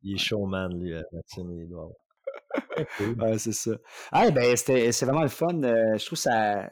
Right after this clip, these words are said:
Speaker 2: le, le, le vibe passe vraiment bien, pour vrai, là. Euh, je sais pas si c'est parce qu'on a couru ensemble, on était voisins de tente, mais
Speaker 1: <laughs> Ben,
Speaker 2: une
Speaker 1: peut-être,
Speaker 2: belle
Speaker 1: écoute, on a, on a
Speaker 2: connexion,
Speaker 1: quand même,
Speaker 2: je dirais.
Speaker 1: euh, ben, ben des, des, des points en commun.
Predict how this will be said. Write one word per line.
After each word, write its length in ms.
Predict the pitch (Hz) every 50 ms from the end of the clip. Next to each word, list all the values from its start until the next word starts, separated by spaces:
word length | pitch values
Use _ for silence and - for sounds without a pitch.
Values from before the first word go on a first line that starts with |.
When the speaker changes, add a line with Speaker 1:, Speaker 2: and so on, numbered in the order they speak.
| - -
Speaker 2:
le, 240 | - 107 110 110 107
le, 180 | 104 107 104 98
le 120 | 98 107 107
vibe 560 | 98 107 127 127 135 143 131 113 113 107 101 - -
passe 260 | 127 120 117 101 101
vraiment 360 | 110 107 127 135 135 127 113
bien, 140 | 107 110 135
pour 140 | 143 - 123
vrai, 180 | 104 107 135 147
là. 100 | 147 151
Euh, 240 | 151 147 131 117 107 - - - - _
je 60 | - -
sais 60 | 120
pas 100 | - 208
si 80 | -
c'est 60 | - -
parce 160 | 156 127 -
qu'on 120 | - 147 135
a 60 | 120
couru 260 | - - 135 131 139
ensemble, 560 | 135 131 113 - - 135 131 139 139 143 143
on 20 | 127
était 160 | 113 107 127
voisins 260 | 104 123 110 135 123
de 80 | 120 110
tente, 240 | - 135 123 127 139 147 151 - - -
mais 140 | 117 110 107
Speaker 1:
<laughs> 0 |
Ben, 60 | 104
Speaker 2:
une 160 | 104 104 101 101 110 113 117 - - - - - - -
Speaker 1:
peut-être, 240 | - 117 104 120 127 170
Speaker 2:
belle 120 | 196 165
Speaker 1:
écoute, 240 | 131 - - 156 - 123
on 140 | 113 110 104
a, 40 | 104
on 20 |
a 40 | 107
Speaker 2:
connexion, 420 | 104 107 104 107 110 107 - 107
Speaker 1:
quand 60 | 104
même, 160 | 107 123 143 143
Speaker 2:
je 60 | 127
dirais. 140 | 117 107 101 98
Speaker 1:
euh, 120 | 95 95 - -
ben, 380 | 87 87 107 113 117 113 - 90
ben 160 | 95 110 117
des, 300 | 110 107 104 95 95 92
des, 380 | 90 92 92 92 90 82 85 85 85 - 87 - 62 73 87
des 120 | 92 95
points 260 | 90 - 107 107 104
en 40 | 104
commun. 440 | 101 - 101 92 92 98 117 175 202